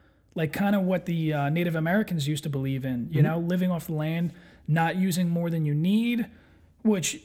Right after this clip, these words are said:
Speaker 1: if you look around this fucking room, is not the case currently because there's a lot of eccentric bullshit in here that is not necessary. <laughs>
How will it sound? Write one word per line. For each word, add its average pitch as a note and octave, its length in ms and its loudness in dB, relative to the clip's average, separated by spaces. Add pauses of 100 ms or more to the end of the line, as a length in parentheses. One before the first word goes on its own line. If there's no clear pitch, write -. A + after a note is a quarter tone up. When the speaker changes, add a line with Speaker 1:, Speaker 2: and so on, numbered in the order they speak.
Speaker 1:
if D#3+ 180 2
you E3 60 0
look E3+ 220 0
around E3 180 0
this C#3+ 140 -2
fucking D#3 400 -2
room, A3 480 2
is D3 240 -2
not E3 300 -2
the - 60 -6
case F3 360 -2
currently B3 480 0
because D#3 400 -2
there's D3+ 180 0
a D#3 40 -4
lot D3+ 260 -2
of D3+ 100 -2
eccentric D#3+ 560 -2
bullshit F3+ 440 0
in G#3 120 4
here G3+ 220 2
that E3+ 180 -2
is C3 180 -4
not D3 280 0
necessary. C#3+ 840 -2
<laughs> - 40 -10